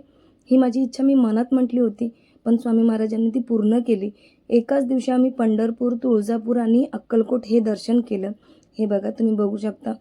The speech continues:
खूप छान असं डेकोरेशन केलेलं होतं, खूप मस्त असं सजवण्यात आलं होतं आणि खूप छान असा इथे प्रसाद देण्यात आला होता. आणि इथे ना एक सिस्टम पण आहे, जे प्रसाद देतात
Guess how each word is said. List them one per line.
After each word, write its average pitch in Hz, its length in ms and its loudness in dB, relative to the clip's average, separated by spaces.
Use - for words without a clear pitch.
खूप 294 340 -2
छान 285 160 2
असं 269 220 2
डेकोरेशन 233 560 2
केलेलं 247 340 2
होतं, 226 380 0
खूप 254 240 2
मस्त 233 380 0
असं 247 280 -2
सजवण्यात 233 640 2
आलं 233 160 0
होतं 220 380 0
आणि 233 400 4
खूप 269 460 -2
छान 262 200 0
असा 254 200 -4
इथे 254 240 -2
प्रसाद 233 380 -4
देण्यात 233 340 0
आला 233 200 0
होता. 208 300 -4
आणि 226 420 2
इथे 254 240 2
ना 262 180 2
एक 240 240 -2
सिस्टम 262 440 -2
पण 254 160 0
आहे, 226 300 -2
जे 262 120 4
प्रसाद 254 420 0
देतात 247 260 -2